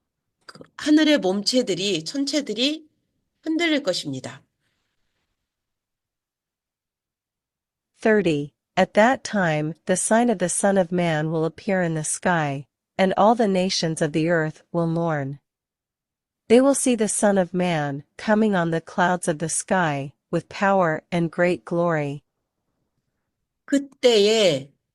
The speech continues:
Speaker 1: 자, 동사. 그럼 동사 앞에 있는 건 다 주어.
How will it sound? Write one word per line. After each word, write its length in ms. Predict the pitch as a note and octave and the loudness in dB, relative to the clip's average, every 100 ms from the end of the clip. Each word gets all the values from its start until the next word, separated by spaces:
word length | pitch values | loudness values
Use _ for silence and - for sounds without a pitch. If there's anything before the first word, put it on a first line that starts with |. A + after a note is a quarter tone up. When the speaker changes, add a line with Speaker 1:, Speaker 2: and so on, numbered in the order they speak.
| _ _ | _ _
Speaker 1:
자, 160 | - A#2 | -20 -18
동사. 460 | - F3+ F3 D3+ A#2 _ _ _ _ _ _ _ _ _ _ _ | -10 -10 -8 -12 -14 _ _ _ _ _ _ _ _ _ _ _
그럼 200 | E3 E3 | -12 -8
동사 280 | G3 G#3 | -6 -4
앞에 200 | D#3+ F3 | -4 -4
있는 180 | F3+ E3 | -4 -4
건 140 | E3 D#3+ | -4 -4
다 180 | D#3 | -8
주어. 500 | D#3 - D#3 F#3 A3 | -8 -4 -2 -2 -4